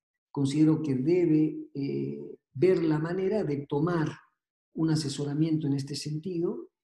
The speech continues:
y evaluar el costo que le puede significar que alguien desde afuera le diga o le gestione la mejor manera de usar su recurso más importante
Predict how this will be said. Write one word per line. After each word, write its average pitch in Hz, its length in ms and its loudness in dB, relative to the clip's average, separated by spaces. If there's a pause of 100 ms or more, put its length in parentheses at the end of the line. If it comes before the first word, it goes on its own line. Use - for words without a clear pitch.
(180)
y 151 140 2
evaluar 196 640 2
el - 260 0
costo - 480 0
que 151 100 -6
le 139 100 0
puede 165 240 -2
significar 160 920 -2 (560)
que 185 140 2
alguien 165 500 4
desde 143 240 0
afuera 170 380 0
le 147 140 2
diga 156 560 -2
o 151 60 0
le 139 140 2
gestione 156 880 -2 (360)
la 135 140 -2
mejor 156 380 -2
manera 151 380 0
de 127 260 -2
usar 143 320 -10 (140)
su - 240 -18
recurso 135 560 -8
más 156 260 -2
importante 135 760 -8